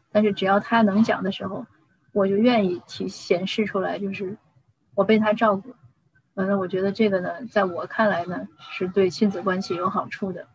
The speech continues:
那第二个问题呢，就是大家很多家长有时候经常会跟孩子有矛盾的，就是管孩子管得很多。为什么管孩子管得多呢？因为怕孩子犯错。当然我理解，一方面呢，就是都是追求完美，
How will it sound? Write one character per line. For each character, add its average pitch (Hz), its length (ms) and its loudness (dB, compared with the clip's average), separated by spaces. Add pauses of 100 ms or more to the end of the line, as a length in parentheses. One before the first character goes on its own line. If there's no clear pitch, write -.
(840)
那 285 80 6
第 311 160 6
二 294 180 10
个 214 120 6
问 220 160 6
题 208 160 2
呢， 196 120 4
就 220 120 4
是 220 100 4
大 240 180 6
家 226 200 6
很 190 180 0
多 214 260 4 (200)
家 220 200 4
长 196 160 2
有 208 160 -2
时 202 120 0
候 202 140 2
经 226 300 4
常 196 220 2
会 208 160 0
跟 208 160 2
孩 190 180 -2
子 202 80 4
有 185 120 2
矛 180 260 -6
盾 214 180 2
的， 196 140 -4 (560)
就 262 80 4
是 247 80 6
管 208 180 4
孩 202 200 4
子 254 80 6
管 196 200 2
得 214 80 4
很 208 220 -2
多。 202 200 2
为 269 200 6
什 240 60 6
么 208 120 6
管 190 200 0
孩 190 180 -4
子 208 80 0
管 208 220 -4
得 180 80 -8
多 190 240 0
呢？ 190 180 -6 (440)
因 269 120 8
为 262 80 10
怕 262 120 2
孩 202 240 2
子 226 140 2 (140)
犯 220 200 4
错。 - 380 -4 (540)
当 277 120 6
然 262 120 8
我 208 100 8
理 220 200 8
解， 202 260 4
一 233 120 4
方 254 200 6
面 247 180 6
呢， 202 100 0
就 208 140 -2
是 202 300 -4
都 240 100 4
是 233 80 4
追 240 160 2
求 233 180 2
完 185 200 4
美， 214 320 4